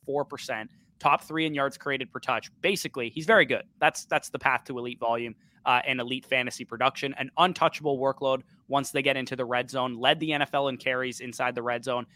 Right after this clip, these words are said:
Led the N F L in touches inside the red zone with ninety-two of them,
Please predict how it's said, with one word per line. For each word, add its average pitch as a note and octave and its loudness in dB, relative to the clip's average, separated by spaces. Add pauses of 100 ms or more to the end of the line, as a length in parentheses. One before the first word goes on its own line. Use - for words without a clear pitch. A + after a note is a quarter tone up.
(160)
Led D3 4
the D3+ 2
N C#3+ 2
F C3+ -2
L C#3+ 4
in B2 -4
touches C#3 0
inside B2+ -2
the B2 -2
red B2 -2
zone B2+ -4
with A#2+ -6
ninety-two C3 -2
of B2 -2
them, C3+ 0